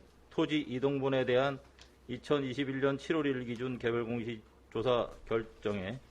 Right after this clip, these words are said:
내실을 기하여 공정성 확보에 노력하겠습니다. <clears throat> 다음은 십일 쪽입니다.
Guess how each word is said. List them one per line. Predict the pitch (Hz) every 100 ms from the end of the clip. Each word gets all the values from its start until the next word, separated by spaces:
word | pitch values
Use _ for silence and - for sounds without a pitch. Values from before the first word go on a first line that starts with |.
| - - - - -
내실을 | 123 131 143 143
기하여 | 135 127 135
공정성 | 127 123 123 123 135 120
확보에 | 123 - 127 127
노력하겠습니다. | 110 110 110 110 101 - 90 82 - - - - - - - - - -
<clears throat> | - - - - - - - - - - - - - - - - - - - - - - - - - - -
다음은 | 110 127 123
십일 | - 147 139
쪽입니다. | 123 107 95 80